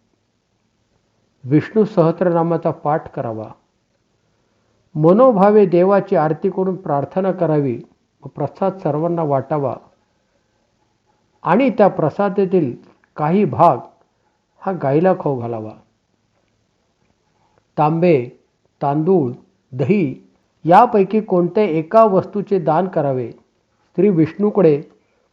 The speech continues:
पूर्वजांसाठी प्रार्थना करावी. व्रतकथा. ब्रह्मवैवर्त पुराणात या एकादशीचे वर्णन आढळते.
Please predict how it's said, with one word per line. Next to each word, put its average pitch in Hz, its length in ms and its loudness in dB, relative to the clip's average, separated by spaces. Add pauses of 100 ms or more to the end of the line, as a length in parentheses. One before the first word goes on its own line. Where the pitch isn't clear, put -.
(120)
पूर्वजांसाठी 180 800 0
प्रार्थना 170 640 -2
करावी. 123 420 -6 (2250)
व्रतकथा. 185 640 -2 (720)
ब्रह्मवैवर्त 202 1000 2
पुराणात 180 580 0
या 185 180 0
एकादशीचे 170 640 -4
वर्णन 147 360 -6
आढळते. 127 580 -6